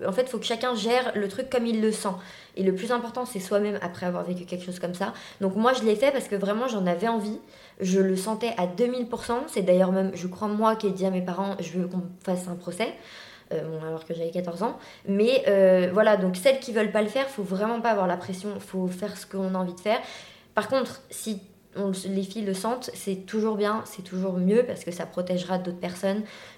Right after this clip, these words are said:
euh, ça protégera les prochaines victimes. En plus,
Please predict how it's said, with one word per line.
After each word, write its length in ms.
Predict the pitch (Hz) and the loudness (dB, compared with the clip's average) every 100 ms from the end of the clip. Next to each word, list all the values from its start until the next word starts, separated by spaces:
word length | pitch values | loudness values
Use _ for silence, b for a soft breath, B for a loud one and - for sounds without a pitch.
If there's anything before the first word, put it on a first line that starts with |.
| - | 0
euh, 280 | 175 170 170 | 6 8 6
ça 160 | - | 4
protégera 420 | 185 180 180 175 175 | -4 -2 -2 0 0
les 60 | |
prochaines 300 | 175 180 190 | 0 -2 -2
victimes. 380 | 180 185 214 226 226 | 0 -2 -2 -2 0
En 120 | 214 | -2
plus, 420 | 208 226 233 226 | 0 -2 -2 -4